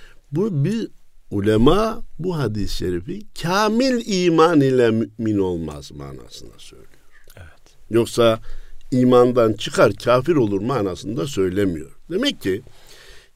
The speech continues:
Speaker 1: imanın kemale ermesi idealdir.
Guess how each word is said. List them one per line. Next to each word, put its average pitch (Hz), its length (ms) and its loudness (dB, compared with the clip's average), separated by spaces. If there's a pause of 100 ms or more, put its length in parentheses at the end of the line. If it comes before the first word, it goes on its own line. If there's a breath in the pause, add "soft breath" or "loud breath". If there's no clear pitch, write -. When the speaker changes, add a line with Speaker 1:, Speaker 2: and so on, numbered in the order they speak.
Speaker 1:
imanın 123 640 6
kemale 113 560 0
ermesi 95 600 -4 (400)
idealdir. 123 840 2